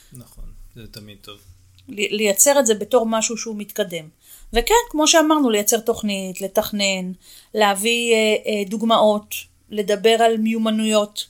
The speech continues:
Speaker 2: כי זה בעצם העולם שלנו הפך להיות הרבה מיומנויות. יש גם מרכיב של ידע, אני לא אגיד שלא, גם בטח בעולם הטכני.
Speaker 1: Mhm.
Speaker 2: אבל יש שם הרבה, אה, עולם התוכן ה-, של המיומנויות של עבודה עם אנשים,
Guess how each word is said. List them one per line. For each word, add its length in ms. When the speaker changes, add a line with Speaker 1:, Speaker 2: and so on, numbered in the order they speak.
Speaker 2:
כי 120
זה 120
בעצם 320
העולם 400
שלנו 340
הפך 320
להיות 220
הרבה 240
מיומנויות. 720
יש 200
גם 180
מרכיב 280
של 180
ידע, 300
אני 100
לא 80
אגיד 200
שלא, 400
גם 180
בטח 260
בעולם 380
הטכני. 480
Speaker 1:
Mhm. 60
Speaker 2:
אבל 180
יש 160
שם 140
הרבה, 320
אה, 360
עולם 300
התוכן 500
ה-, 680
של 200
המיומנויות 540
של 120
עבודה 300
עם 180
אנשים, 560